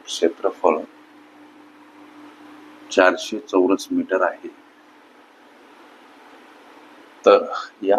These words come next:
आकृतीतील लंबांतर काढा. आता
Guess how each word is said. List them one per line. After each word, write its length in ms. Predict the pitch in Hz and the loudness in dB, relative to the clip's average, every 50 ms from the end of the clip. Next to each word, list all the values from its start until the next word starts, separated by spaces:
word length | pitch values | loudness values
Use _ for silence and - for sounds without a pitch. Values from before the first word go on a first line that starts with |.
| - - | 2 2
आकृतीतील 880 | 92 92 - - 104 110 113 - - 123 113 - - 123 120 117 120 117 117 - - - - - - - - - | 0 0 0 -2 -2 -2 -2 -2 -2 -8 -8 -6 -4 -2 -2 0 -2 -4 -6 -8 -12 -14 -14 -14 -12 -12 -8 -4
लंबांतर 760 | 92 87 92 92 92 87 95 95 95 95 - - 107 107 - - - | 0 2 2 2 4 4 4 4 4 2 -2 -8 -8 -8 -8 -10 -14
काढा. 300 | - - - - - - - - _ _ - - _ _ _ _ - - - | -18 -16 -12 -12 -12 -12 -14 -16 _ _ -20 -20 _ _ _ _ -20 -10 -6
आता 220 | - - - 104 | -6 -2 0 0